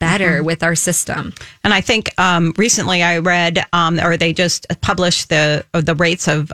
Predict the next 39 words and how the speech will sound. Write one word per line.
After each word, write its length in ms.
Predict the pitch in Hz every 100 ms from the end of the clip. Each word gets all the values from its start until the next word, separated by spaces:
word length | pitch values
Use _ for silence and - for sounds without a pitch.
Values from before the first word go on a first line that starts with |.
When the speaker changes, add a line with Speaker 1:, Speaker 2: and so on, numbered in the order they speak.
| -
Speaker 2:
uh, 260 | 165 151
obesity 500 | 156 160 175 - 180
here 240 | 170 185 170
in 80 | 170
Minnesota. 640 | 156 156 - 147 165 226
Speaker 1:
Yeah. 440 | 165 175 226 233 185 _ _ _ _
Speaker 2:
It 100 | 185
went 200 | 170 151
up. 220 | 147 147 _ _ 190
Speaker 1:
Ugh. 400 | 185 180 170 165 - - _ _ -
Speaker 2:
That's 300 | 214 202 185
really, 560 | 175 175 185 180 170
really 300 | 165 160 165
discouraging, 800 | 160 151 - 156 156 151 156 151 196
Speaker 1:
Yeah. 120 | 160
Speaker 2:
isn't 240 | 165 165
it? 200 | - - -
Even 220 | 214 247
Speaker 1:
Yeah. 100 | 247
Speaker 2:
after 260 | 247 - 170
all 560 | 175 185 190 196 190 196
the 300 | 170 170 180 - - 214 180 175 -
hoopla 540 | 320 285 196 156 170
about, 360 | 165 170 170 -
you 80 |
know, 200 | 208 160
we 100 | 180
need 240 | 175 180 208
to 80 | 202
decrease 580 | 185 226 - 214 214 -
this 360 | 202 208 -
and, 320 | 160 156 151 -
and, 400 | 170 - 214 214
but 140 | 202 -
it's 80 | 214
Speaker 1:
Mm-hmm. 80 |
Speaker 2:
still 140 | 220 262
not 180 | 254 196
working. 460 | 240 - 190 143